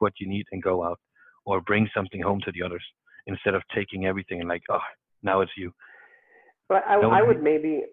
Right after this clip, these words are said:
Speaker 2: I wonder if it's also linked to the fact that there's more and more young leaders, more and more young managers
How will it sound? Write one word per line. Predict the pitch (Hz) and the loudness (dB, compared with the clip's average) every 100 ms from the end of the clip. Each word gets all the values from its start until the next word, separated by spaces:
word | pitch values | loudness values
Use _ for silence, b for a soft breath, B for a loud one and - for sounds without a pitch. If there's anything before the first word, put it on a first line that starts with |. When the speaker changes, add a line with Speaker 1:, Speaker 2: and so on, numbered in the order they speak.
| - | -2
Speaker 2:
I | 151 | 0
wonder | 190 240 214 | 0 0 -2
if | 175 135 | -2 -6
it's | - | -6
also | 131 135 - 123 117 113 113 | -6 -6 -8 -4 -2 -2 -4
linked | 117 123 123 _ | -4 -4 -6 _
to | - | -6
the | 117 - | -6 -4
fact | 110 - | -6 -6
that | - - | -12 -8
there's | 120 113 | -8 -6
more | 120 127 135 131 | -8 -4 -2 -2
and | 123 | -4
more | 120 120 120 101 | -4 -2 -2 -4
young | 113 123 131 127 | -4 -2 -2 -2
leaders, | 120 113 110 110 - | -6 -4 -6 -6 -4
more | 127 127 | 0 0
and | 123 | 0
more | 123 | -2
young | 117 120 123 | 0 -2 -2
managers | 117 117 120 117 117 | -2 -2 -4 -4 -6